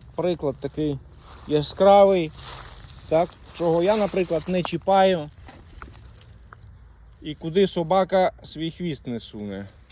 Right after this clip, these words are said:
Отакі от залізяки. Я так розумію, їх якимись болгарками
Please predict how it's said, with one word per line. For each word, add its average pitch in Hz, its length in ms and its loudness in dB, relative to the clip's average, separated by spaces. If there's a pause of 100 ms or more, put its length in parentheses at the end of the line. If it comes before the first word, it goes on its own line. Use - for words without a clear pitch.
(1160)
Отакі 139 540 -10
от 131 280 -8 (520)
залізяки. 147 840 -2 (1900)
Я 135 160 -6
так 147 180 -12
розумію, 147 680 -4
їх 139 260 -6
якимись 139 440 -6
болгарками 127 840 -2